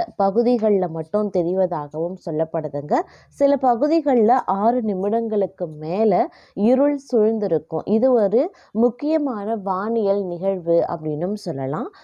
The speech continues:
இந்த கிரகணத்தின் போது சூரியனினுடைய ஒளிவட்டத்தை நீண்ட நேரம் காண முடியும் அப்படின்னும் சொல்லப்பட்டிருக்குங்க.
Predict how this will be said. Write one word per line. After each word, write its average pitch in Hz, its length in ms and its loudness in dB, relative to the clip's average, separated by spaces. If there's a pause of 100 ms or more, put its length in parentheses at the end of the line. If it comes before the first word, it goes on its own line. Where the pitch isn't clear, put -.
(140)
இந்த 277 540 2
கிரகணத்தின் 214 800 -2
போது 175 280 0 (240)
சூரியனினுடைய 262 1000 2
ஒளிவட்டத்தை 180 920 0 (360)
நீண்ட 285 540 2
நேரம் 185 500 0
காண 202 420 -2
முடியும் 165 520 -2
அப்படின்னும் 160 520 -6
சொல்லப்பட்டிருக்குங்க. 151 880 -6